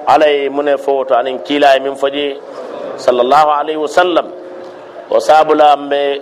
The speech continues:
miŋ fo la n faamaa ye, Wala mu ñinti, ñin sankuta karaŋo ke be Alla le ye a ke jaŋ. Minnu ye a loŋ ko a doo baa to, wolu le sutiyata Alla lan tolu ti. Mo kendol lel fanaŋ mu ite be Ala kuwo le fanaŋ to. Ye ñine jiki je ko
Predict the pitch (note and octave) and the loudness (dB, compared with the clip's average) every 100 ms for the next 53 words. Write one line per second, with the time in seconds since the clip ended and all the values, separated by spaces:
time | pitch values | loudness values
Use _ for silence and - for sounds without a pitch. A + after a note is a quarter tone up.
0 | C#3 C#3 D#3 D3+ D3 C#3 C3+ B2+ C3+ C3+ | -6 -4 -2 0 2 2 -2 2 4 4
1 | C#3+ D3+ D3+ D3+ - - - - - - | 4 2 0 -4 -8 -16 -18 -16 -14 -16
2 | - - C3+ D3+ D3+ C#3+ C#3 C3+ C#3 C#3 | -16 0 2 2 2 -4 -6 -6 -4 -6
3 | C3+ D3 F3+ F3+ D#3 D3+ D3+ C#3+ D#3 D3+ | -4 -2 -4 0 0 0 -2 0 2 2
4 | C#3 - D3 C#3+ D3 D#3+ D#3 D3 D3 C#3 | 0 -2 -2 0 2 2 0 -2 2 0
5 | B2+ C#3 B2+ G#2+ - - C#3+ D#3+ D#3 D3 | 0 -2 0 -2 -4 -6 -4 -2 2 2
6 | C#3+ C#3+ C#3 C3+ G3+ G#3 E3 - - - | 2 0 -2 2 2 2 0 -4 -20 -20
7 | - - C#3 D#3 D3 C#3+ C#3+ C#3 B2+ C3+ | -20 0 2 2 -2 0 2 2 0 0
8 | B2+ A#2+ B2+ B2 A#2+ - - - - - | -2 0 0 -2 -8 -14 -18 -20 -20 -20
9 | - - - - - C3+ C#3+ F3 G3 F#3+ | -20 -20 -20 -18 0 0 2 2 2 0
10 | F#3 E3+ D#3+ D#3+ D#3+ D3+ D3 B2 - E3 | 0 0 0 2 0 -4 -2 0 4 4
11 | F3+ F#3+ F#3+ F3 D3 C#3 G#2+ - - - | 2 0 0 2 2 0 -2 -8 -20 -20
12 | - - - - F3+ F#3+ B3+ C4+ G#3+ G3 | -20 -20 -20 -2 0 0 2 0 0 -6
13 | A3 G#3+ G#3+ | -2 0 0